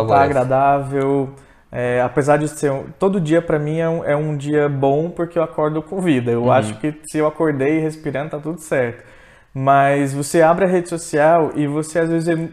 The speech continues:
Speaker 2: se depara com muita coisa ruim
Speaker 1: Uhum.
Speaker 2: o tempo todo.
Speaker 1: Sim.
Speaker 2: Então, psicologicamente, você tem que tá com a cabeça bem no lugar pra
Speaker 1: Uhum.
Speaker 2: você filtrar o que que é vida real, o que que você vai trazer de dentro da tela pra fora, pra você,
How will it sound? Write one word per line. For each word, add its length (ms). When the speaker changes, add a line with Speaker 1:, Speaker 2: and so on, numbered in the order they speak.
Speaker 2:
se 100
depara 300
com 80
muita 180
coisa 240
ruim 380
Speaker 1:
Uhum. 300
Speaker 2:
o 80
tempo 320
todo. 460
Speaker 1:
Sim. 260
Speaker 2:
Então, 680
psicologicamente, 920
você 60
tem 160
que 60
tá 80
com 80
a 20
cabeça 400
bem 180
no 100
lugar 540
pra 140
Speaker 1:
Uhum. 60
Speaker 2:
você 220
filtrar 840
o 80
que 140
que 80
é 60
vida 220
real, 680
o 60
que 160
que 100
você 280
vai 140
trazer 520
de 80
dentro 380
da 120
tela 460
pra 260
fora, 600
pra 160
você, 560